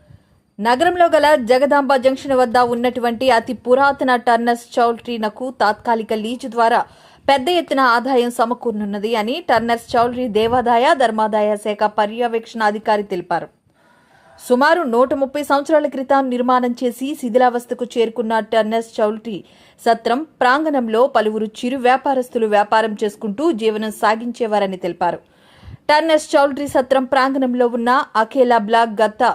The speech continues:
ముప్పై సై-, ముప్పై ఐదు సంవత్సరాలుగా నిరుపయోగంగా ఉండడం వలన ఆ బ్లాక్లో చెట్లు, పిచ్చి మొక్కలు పెరిగి ఆ స్థలం నిరుపయోగం కారణంగా టర్నర్స్ చౌల్ట్రీ సత్రం ద్వారా దేవాదాయ ధర్మాదాయ శాఖకు వచ్చే ఆదాయం తగ్గనుందని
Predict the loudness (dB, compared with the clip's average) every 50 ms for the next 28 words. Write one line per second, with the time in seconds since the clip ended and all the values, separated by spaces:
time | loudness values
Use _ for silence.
0 | -2 _ _ _ _ _ _ -10 -10 -8 -6 -4 -4 -2 0 0 0 0 0 -2
1 | -4 -4 -4 -4 -2 2 4 4 4 4 0 -2 -2 -2 -2 -2 0 2 2 2
2 | 2 4 2 2 2 2 2 0 -2 -4 -6 -4 0 2 2 2 2 0 0 2
3 | 2 2 2 0 2 2 2 2 4 2 0 0 2 2 2 2 4 2 0 2
4 | 2 2 2 2 0 0 2 2 2 0 -2 -8 -20 -20 -20 _ -4 0 0 0
5 | 0 -2 -2 0 0 -2 -2 -6 -8 -8 -4 -4 -2 0 0 0 0 0 0 0
6 | 0 2 2 2 2 2 0 2 2 2 2 2 2 0 0 2 2 2 0 0
7 | -2 -4 -4 -6 -2 2 2 2 2 2 -2 -2 0 0 0 2 2 0 -2 0
8 | 0 0 0 -2 -4 _ _ _ _ _ _ -2 0 0 0 2 0 -2 -2 0
9 | 0 2 2 2 2 -2 -6 -4 -2 0 0 0 0 0 0 0 0 2 2 4
10 | 4 4 2 2 2 2 2 4 2 2 4 2 4 4 2 2 2 2 0 0
11 | 0 0 0 2 2 2 2 2 0 0 -2 -2 -2 -4 -6 -6 -4 -4 -4 -4
12 | -4 -4 -2 0 2 2 2 2 2 0 0 0 0 -2 -2 -2 -4 -2 -4 -6
13 | -6 -4 -4 -4 -4 -4 -4 -6 -8